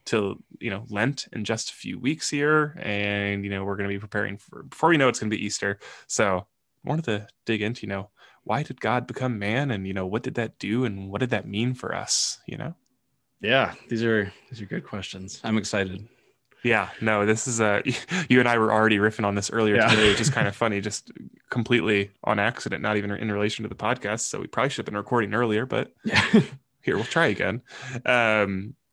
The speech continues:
Speaker 1: you know, one of the first things that happened, you know, when I was kind of starting my journey in the faith was you start hearing these big words. You know, what does this word mean? You know, you have, like, the incarnation, for example, is one of those ones I was like, you know, I know what it is, but,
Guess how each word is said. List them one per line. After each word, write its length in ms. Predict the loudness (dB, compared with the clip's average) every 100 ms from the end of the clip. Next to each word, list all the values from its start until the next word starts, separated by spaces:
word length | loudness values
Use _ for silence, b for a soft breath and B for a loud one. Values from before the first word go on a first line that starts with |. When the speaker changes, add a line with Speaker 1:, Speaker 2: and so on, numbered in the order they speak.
| _ _ _
Speaker 1:
you 60 | 4
know, 120 | 6
one 100 | 6
of 20 | 2
the 40 | 4
first 280 | 2 2
things 320 | 0 0 0 0
that 120 | 0
happened, 320 | 0 0 -2
you 80 | 0
know, 60 | 0
when 80 |
I 80 | 0
was 120 | 0
kind 180 | -2 -2
of 180 | -4 -8 -20 -20
starting 500 | -16 -6 0 0 0
my 80 | -2
journey 260 | -2 -2 -2
in 60 |
the 80 | -4
faith 360 | -2 -2 -2 -4
was 200 | -10 -8
you 140 | -6
start 220 | -2 -2 2
hearing 300 | 2 2 0
these 340 | -4 -6 -12 _ 4
big 180 | 4 4
words. 560 | 0 0 -2 -8 -12 _ b b b
You 40 |
know, 100 | -10 -6
what 260 | -4 -2
does 240 | -2 -4 -6
this 240 | -12 -12 -10
word 220 | -12 -12 -16 -10
mean? 460 | -6 -6 -8 -14 _ _
You 120 | -18 -12
know, 60 |
you 120 | -10 -10
have, 160 | -10 -12
like, 160 | -16 _ _ b b b b b _ _ _ _ _ -2
the 100 | 0
incarnation, 960 | 0 -2 0 2 0 -2 -2 -4 -6
for 160 | -8 -8
example, 400 | -8 -6 -6 -8
is 80 | -6
one 100 | -6
of 60 |
those 100 | -4
ones 140 | -6 -6
I 40 |
was 100 | -6
like, 80 | -8
you 140 | -4 0
know, 60 |
I 40 | 4
know 240 | 8 8
what 100 | 6
it 120 | 4
is, 320 | 4 6 4
but, 320 | -2 -4 -4